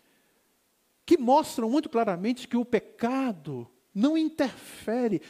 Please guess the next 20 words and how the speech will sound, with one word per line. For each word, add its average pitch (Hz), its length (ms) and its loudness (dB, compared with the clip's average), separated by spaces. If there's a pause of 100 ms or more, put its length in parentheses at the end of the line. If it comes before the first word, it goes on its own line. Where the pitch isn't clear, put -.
não 320 340 4
aprisiona 214 1200 0 (680)
as 165 240 0
intenções 262 1120 0 (220)
e 208 120 2
as 277 480 -4 (140)
ações 277 800 -2
do 190 100 -10
Senhor 214 300 -4
Jesus 175 760 -6 (240)
como 185 380 -4 (260)
mediador 156 800 -6 (300)
entre 113 240 -16
Deus 202 720 -4 (1040)
e 151 40 -10
os 117 140 -10
homens. - 800 -20 (1200)
Cometemos 240 520 -2
um 240 40 0
pecado, 220 760 0